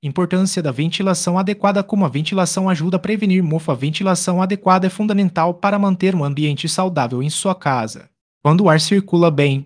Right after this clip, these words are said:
a umidade se dispersa, o que ajuda a prevenir o mofo. O mofo não é apenas feio, ele pode causar problemas de saúde, como alergias e problemas respiratórios. Portanto, ao permitir que o ar fresco entre e o ar estagnado saia,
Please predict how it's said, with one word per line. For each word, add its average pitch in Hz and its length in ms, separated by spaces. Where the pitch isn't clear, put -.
a 175 60
umidade 147 400
se 170 160
dispersa, 143 720
o 165 80
que - 120
ajuda 160 300
a 170 40
prevenir 190 440
o - 20
mofo. 139 460
O 135 60
mofo 165 260
não 196 160
é 185 60
apenas 190 400
feio, 180 340
ele 165 160
pode 180 300
causar 170 420
problemas 185 480
de 175 140
saúde, 147 720
como 190 180
alergias 180 560
e 185 60
problemas 190 500
respiratórios. 139 1000
Portanto, 180 560
ao 160 140
permitir 185 440
que 196 140
o 160 80
ar 165 140
fresco 170 420
entre 160 240
e 220 80
o 208 100
ar 165 120
estagnado 165 520
saia, 160 460